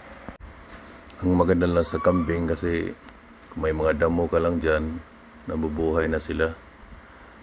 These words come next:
Tapos palipat-lipat mo na lang yung lugar kung saan na maraming damo. Doon din sila, guys. Yan, ipil-ipil lang, oh.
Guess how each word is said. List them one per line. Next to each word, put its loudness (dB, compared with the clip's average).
Tapos -6
palipat-lipat 0
mo -2
na -2
lang -2
yung -4
lugar 0
kung -2
saan 0
na -2
maraming -2
damo. -2
Doon 0
din -4
sila, -4
guys. -6
Yan, -2
ipil-ipil -2
lang, -4
oh. -12